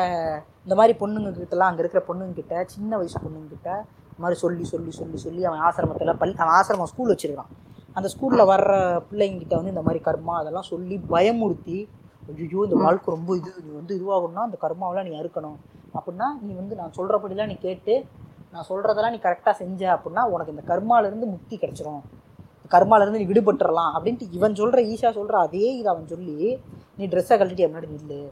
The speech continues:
Speaker 1: உன்னுடைய அந்த நிர்வாணம்ன்றது புனிதமானது, உன்னுடைய இந்த ப-, இந்த, இந்த இதெல்லாம் வந்து அ-, அழிச்சிட்டு, அதாவது இந்த உலக பந்தங்கள்லாம் அழிச்சிட்டு நீ வந்து இந்த உலக பந்தங்கள்லாம் விட்டு என் முன்னாடி நில்லு"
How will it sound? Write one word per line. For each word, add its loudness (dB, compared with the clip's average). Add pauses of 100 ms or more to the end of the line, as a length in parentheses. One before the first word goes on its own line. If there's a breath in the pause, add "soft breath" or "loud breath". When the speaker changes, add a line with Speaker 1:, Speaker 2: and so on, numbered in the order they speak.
Speaker 1:
உன்னுடைய 6
அந்த -2
நிர்வாணம்ன்றது 2
புனிதமானது, -4 (160)
உன்னுடைய -2
இந்த 0
ப-, -4
இந்த, -10 (420)
இந்த -12 (300)
இதெல்லாம் 2
வந்து -2
அ-, -14 (100)
அழிச்சிட்டு, 0 (360)
அதாவது 6
இந்த 4
உலக 6
பந்தங்கள்லாம் 2
அழிச்சிட்டு -6
நீ -8
வந்து -10
இந்த -6
உலக 0
பந்தங்கள்லாம் 0
விட்டு -4
என் 2
முன்னாடி -2
நில்லு" -10